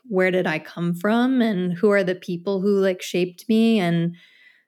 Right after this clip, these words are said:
who are the people that I'm shaping, right? Like, kind of extending that circle, like, even one generation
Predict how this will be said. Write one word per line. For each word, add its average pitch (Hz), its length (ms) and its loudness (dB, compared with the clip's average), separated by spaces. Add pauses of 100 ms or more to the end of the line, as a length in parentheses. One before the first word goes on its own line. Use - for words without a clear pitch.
who 247 180 4
are 254 100 6
the 208 140 2
people 202 320 -4
that 170 160 -4
I'm 180 240 0
shaping, 240 640 0
right? 202 280 2
Like, 185 220 0
kind 196 220 -2
of 180 100 0
extending 185 540 -2
that 175 180 -2
circle, 180 520 0
like, 160 320 0 (180)
even 185 320 2
one 175 720 0 (1800)
generation 190 800 -2